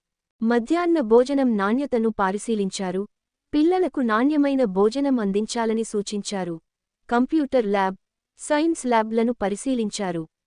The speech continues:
పాఠశాలలో ఇబ్బందులు ఏమైనా ఉన్నాయా అని విద్యార్థులను అడిగి తెలుసుకున్నారు.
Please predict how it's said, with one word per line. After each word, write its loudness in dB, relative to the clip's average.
పాఠశాలలో 2
ఇబ్బందులు 0
ఏమైనా 0
ఉన్నాయా 0
అని -2
విద్యార్థులను 0
అడిగి -2
తెలుసుకున్నారు. -4